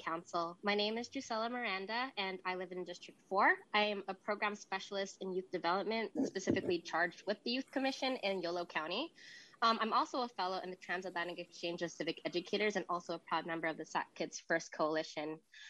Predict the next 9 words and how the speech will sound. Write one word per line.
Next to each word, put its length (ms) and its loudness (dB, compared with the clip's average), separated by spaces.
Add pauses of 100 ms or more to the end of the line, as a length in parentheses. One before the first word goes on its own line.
(340)
Uh, 160 12
I 100 8
did 240 2
wanna 440 0 (340)
share 600 2 (120)
that 300 2 (760)
very 240 2
much 240 -4 (100)
being 460 -2